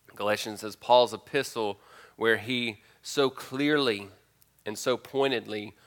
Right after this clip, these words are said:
argued for the doctrine of justification by faith alone, the very same fight that Luther fought five hundred years ago.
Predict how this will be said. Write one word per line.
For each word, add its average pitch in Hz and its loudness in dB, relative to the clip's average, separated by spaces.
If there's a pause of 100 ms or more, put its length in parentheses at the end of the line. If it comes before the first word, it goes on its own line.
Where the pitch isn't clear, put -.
(200)
argued 113 4
for 113 -12
the 107 -4
doctrine 110 4
of 95 -4
justification 107 -4
by 95 2
faith 98 -4
alone, 98 -4 (880)
the 98 -12
very 107 0
same 117 0
fight 123 4
that - 0
Luther 117 -2
fought 113 4
five 110 4
hundred 101 -6
years 104 -6
ago. - -10